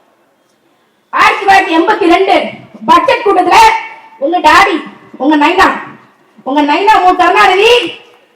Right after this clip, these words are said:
ஒரு உரையாற்றியிருக்கார். மின்சார உற்பத்தியை இனிமேல் தனியாரே செய்யலாம், அது லாபகரமாக இருக்குமே ஆனால்,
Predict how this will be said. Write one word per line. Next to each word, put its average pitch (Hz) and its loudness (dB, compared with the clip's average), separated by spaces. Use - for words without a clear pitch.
ஒரு 302 2
உரையாற்றியிருக்கார். 381 2
மின்சார 523 2
உற்பத்தியை 381 0
இனிமேல் 427 -4
தனியாரே 440 2
செய்யலாம், 359 2
அது 311 4
லாபகரமாக 440 4
இருக்குமே 381 -6
ஆனால், 339 2